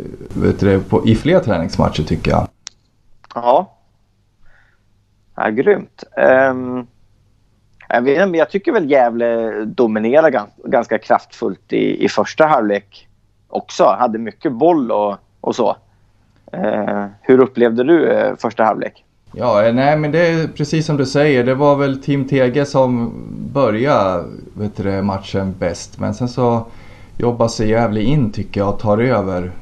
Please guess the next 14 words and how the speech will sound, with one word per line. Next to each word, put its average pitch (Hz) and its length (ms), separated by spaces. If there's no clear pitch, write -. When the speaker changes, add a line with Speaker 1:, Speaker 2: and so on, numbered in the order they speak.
Speaker 1:
bollinnehav 104 960
och, 98 300
eh, 98 260
ja, 95 260
initiativet. 107 1040
Och 80 240
det 104 160
är 123 40
ju 117 100
de 110 160
som - 120
skapar 117 440
mest 95 280
också. 87 420